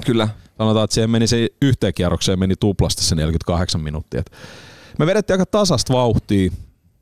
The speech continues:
Speaker 2: Ei ollut mitään semmosia kliimakseja, niinku, että lähe-, oltais lähetty niinku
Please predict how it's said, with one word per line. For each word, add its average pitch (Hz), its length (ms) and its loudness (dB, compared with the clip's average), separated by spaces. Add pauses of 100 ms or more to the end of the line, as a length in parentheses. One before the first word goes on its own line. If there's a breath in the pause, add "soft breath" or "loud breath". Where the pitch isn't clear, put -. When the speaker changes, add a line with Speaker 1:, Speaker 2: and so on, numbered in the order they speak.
(320)
Speaker 2:
Ei 123 140 2
ollut 123 160 2
mitään 127 280 2
semmosia 104 500 2 (240)
kliimakseja, 98 800 0 (200)
niinku, 90 300 -2
että 92 200 -2
lähe-, 98 180 0
oltais 95 280 -2
lähetty 98 340 -2
niinku 95 280 0